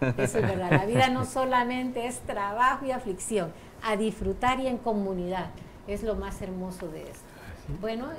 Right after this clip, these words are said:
Speaker 1: y N G nos va a dar nuestra oración final. Muchísimas gracias a todos, buenas noches.
Speaker 2: Gracias, Señor, porque al leer y estudiar tu palabra,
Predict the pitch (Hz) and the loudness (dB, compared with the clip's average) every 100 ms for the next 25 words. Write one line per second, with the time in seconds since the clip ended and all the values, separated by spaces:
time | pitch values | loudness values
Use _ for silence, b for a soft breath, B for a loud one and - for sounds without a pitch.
0 | 247 208 208 202 196 214 185 196 202 202 | -8 -6 -2 -2 -4 -6 -8 -6 -6 -4
1 | 196 202 208 202 196 214 208 202 - 190 | -2 -2 0 -2 -4 -4 -4 -6 -6 -4
2 | 185 185 175 175 208 202 202 202 214 302 | -4 -4 -6 -6 -4 -6 -6 -8 -8 -8
3 | 254 190 - 190 202 190 185 196 214 214 | -8 -10 -8 -10 -8 -8 -6 -4 -4 -4
4 | 214 190 - 226 277 285 202 180 165 165 | -8 -8 -6 -6 -4 -6 -8 -8 -6 -6
5 | 175 165 - 165 - - - - B B | -6 -8 -10 -14 -14 -12 -12 -12 B B
6 | B B B B - - - - - 117 | B B B B -16 -18 -18 -8 4 10
7 | 131 127 156 - 127 113 110 110 117 - | 12 12 8 10 8 10 10 8 4 -4
8 | - - - - - 123 - 123 113 117 | -18 -20 -20 -6 6 6 10 12 12 12
9 | 120 131 151 185 131 120 - 117 113 120 | 12 12 12 8 8 8 6 10 12 12
10 | 117 - 113 107 104 123 127 127 131 | 10 4 4 8 10 10 8 4 2